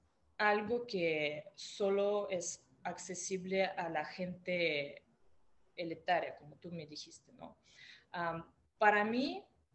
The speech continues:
lo más importante es que mis valores están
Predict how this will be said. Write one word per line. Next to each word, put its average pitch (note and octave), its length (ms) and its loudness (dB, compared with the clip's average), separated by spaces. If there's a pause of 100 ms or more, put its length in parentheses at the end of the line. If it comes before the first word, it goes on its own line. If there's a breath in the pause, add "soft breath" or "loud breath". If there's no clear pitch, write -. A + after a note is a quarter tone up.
lo G3 100 0
más G#3+ 280 0
importante G#3 920 -6
es F3+ 200 -6
que - 360 -6 (300)
mis A3 300 -2
valores G3+ 720 2 (340)
están G3 420 -2